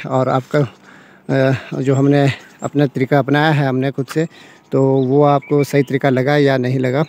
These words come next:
तो वो उसके बारे में आप ज़रूर बताएं। और आपके area में किस तरह की growth है, यदि आपने ज़मीन में भी लगाए हैं या Poly Bag में भी किसी ने तैयार किया है,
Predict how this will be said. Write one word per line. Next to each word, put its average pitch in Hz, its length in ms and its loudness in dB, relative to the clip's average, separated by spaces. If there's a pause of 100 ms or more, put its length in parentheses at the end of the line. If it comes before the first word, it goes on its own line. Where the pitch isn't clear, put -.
(200)
तो 131 80 0
वो 131 180 2
उसके 143 340 -2
बारे 131 180 2
में 135 80 0
आप 127 120 -2
ज़रूर 127 280 0
बताएं। 131 260 -2 (380)
और 151 160 4
आपके 165 340 2
area 180 220 6
में 180 180 6
किस - 160 -2
तरह 156 180 0
की 156 120 -2
growth 139 280 0
है, 156 200 2 (580)
यदि 147 180 4
आपने 147 240 4
ज़मीन 139 240 2
में 151 180 6
भी 151 80 6
लगाए 139 300 2
हैं 151 220 2
या 135 160 2
Poly 131 280 0
Bag 139 180 2
में 147 120 2
भी 139 120 0
किसी 139 220 2
ने 135 120 0
तैयार 131 260 0
किया 131 220 -2
है, 143 200 0